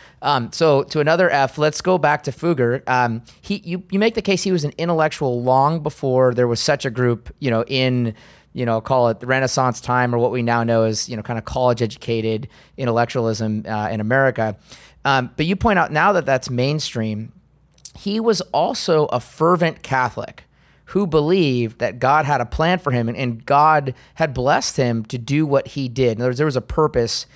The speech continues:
He was there on earth, uh, doing what he was doing. Um, that is not mainstream today. So I, I guess,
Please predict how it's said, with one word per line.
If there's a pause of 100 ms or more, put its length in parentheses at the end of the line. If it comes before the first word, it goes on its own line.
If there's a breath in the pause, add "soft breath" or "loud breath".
(180 soft breath)
He
was
there
on
earth, (340 soft breath)
uh,
doing
what
he
was
doing. (400 soft breath)
Um,
that
is
not
mainstream (100)
today. (480 soft breath)
So
I,
I
guess,